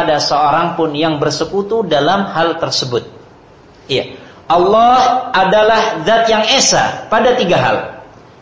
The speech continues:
Yang pertama adalah tentang rububiyahnya, yaitu kita yakini,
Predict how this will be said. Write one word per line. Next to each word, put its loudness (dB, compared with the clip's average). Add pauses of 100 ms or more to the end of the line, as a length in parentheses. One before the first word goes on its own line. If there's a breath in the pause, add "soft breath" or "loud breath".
Yang -2
pertama -2
adalah -2
tentang -2
rububiyahnya, -2 (460 loud breath)
yaitu -10
kita -4
yakini, -4